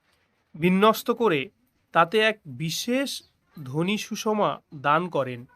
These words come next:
যার ফলে কবিতাটি পড়ার সময় পাঠক এক ধরনের উপভোগ করেন। ধ্বনির সেই সুশৃঙ্খল বিন্যাসকেই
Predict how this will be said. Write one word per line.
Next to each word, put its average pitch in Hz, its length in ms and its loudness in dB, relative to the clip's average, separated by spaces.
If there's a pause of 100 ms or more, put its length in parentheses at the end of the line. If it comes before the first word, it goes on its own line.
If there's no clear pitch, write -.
(420)
যার 160 260 2
ফলে 165 400 -4 (720)
কবিতাটি 220 420 2
পড়ার 196 320 6
সময় 214 500 2 (720)
পাঠক 170 500 -2 (120)
এক 170 180 -6
ধরনের 214 360 -6 (240)
উপভোগ 202 560 -8
করেন। 127 380 -6 (1040)
ধ্বনির 190 360 0
সেই 214 280 -2
সুশৃঙ্খল 196 1120 -2
বিন্যাসকেই 160 1000 -4